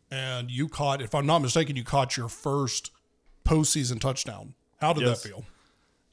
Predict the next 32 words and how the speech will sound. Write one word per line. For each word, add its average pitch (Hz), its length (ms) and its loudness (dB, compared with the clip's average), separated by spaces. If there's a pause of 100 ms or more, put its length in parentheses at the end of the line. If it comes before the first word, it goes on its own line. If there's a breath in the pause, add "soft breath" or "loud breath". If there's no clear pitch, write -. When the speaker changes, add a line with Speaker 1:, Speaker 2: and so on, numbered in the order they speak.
(140)
Speaker 2:
Yeah, 107 200 -2
that 113 100 0
was, 120 520 -4
it 120 60 -2
was 139 140 2
unbelievable. 113 560 0 (160)
Um, 107 520 -6 (500 soft breath)
yeah, 113 160 -2
it 107 40 -4
was 117 100 -6
kinda 120 180 -4
close 131 240 -2
to 113 100 -4
home 120 240 0
too. 117 340 -2
So 98 240 -8
I 104 60 -8
grew 117 180 -2
up 110 80 -6
in 113 80 -4
New 110 80 -4
Jersey, 113 560 -4 (640 soft breath)
played 123 180 2
at 110 80 0
Harvard, 113 640 0 (120)
was 113 140 -10
all 113 220 -2
around, 110 380 -6
like, 101 220 -10 (120)
the 101 100 -10
Patriots 113 760 -4 (360 soft breath)
aura, 117 520 4